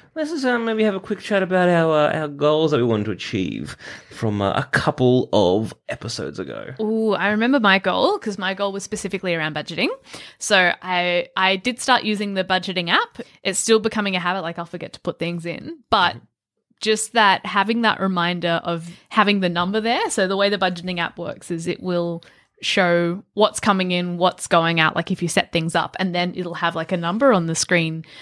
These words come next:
Speaker 2: for you to look at to hear how much money you have.
Speaker 1: Mm.
Speaker 2: Um, for that, it's been really helpful for me, and I've been making a point where before I spend money, even if I don't use the app 'cause I'm, <laughs> have, you know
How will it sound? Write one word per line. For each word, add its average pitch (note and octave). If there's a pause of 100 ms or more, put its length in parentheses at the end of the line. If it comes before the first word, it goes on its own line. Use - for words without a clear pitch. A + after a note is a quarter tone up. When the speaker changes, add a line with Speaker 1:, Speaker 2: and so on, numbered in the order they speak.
(140)
Speaker 2:
for -
you E3+
to D#3+
look E3+
at -
to -
hear F3+
how D#3
much -
money E3
you F#3+
have. A3 (100)
Speaker 1:
Mm. F4
Speaker 2:
Um, E3+ (220)
for A3
that, F#3
it's -
been F3+
really F3
helpful F3
for -
me, F3
and E3+
I've F3
been F3
making F3+
a F3
point F3
where F3
before F3
I D#3+
spend C#4
money, E3+
even F#3
if F3+
I F3
don't E3
use D#3+
the -
app E3
'cause D#3+
I'm, D3
<laughs> -
have, F3
you D#3
know C#3